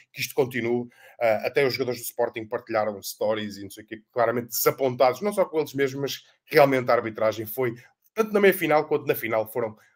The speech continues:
lamentáveis e foram incompetentes e que prejudicam não só o Sporting Clube Portugal, como o hóquei patins em Portugal. Foi lamentável o que aconteceu em Tomar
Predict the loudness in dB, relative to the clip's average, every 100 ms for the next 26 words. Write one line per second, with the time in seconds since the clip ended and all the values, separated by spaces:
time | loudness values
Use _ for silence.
0 | -12 4 6 8 6 4 6 6 6 -2
1 | -10 -14 -16 _ _ -10 -8 -10 -14 _
2 | -4 0 0 0 -2 0 2 0 -2 2
3 | 2 2 -6 -8 -10 -14 -6 -6 -4 -6
4 | -4 -4 -2 0 2 0 0 -4 -4 -6
5 | -6 -8 -2 -2 -2 _ _ -6 2 2
6 | 2 -6 -4 -4 -4 -10 -10 -4 -2 -2
7 | -8 -6 -2 -2 -2 -10 -20 -20 _ -2
8 | 2 6 8 10 8 8 8 8 8 2
9 | -2 0 0 0 -2 0 0 0 2 4
10 | 4 2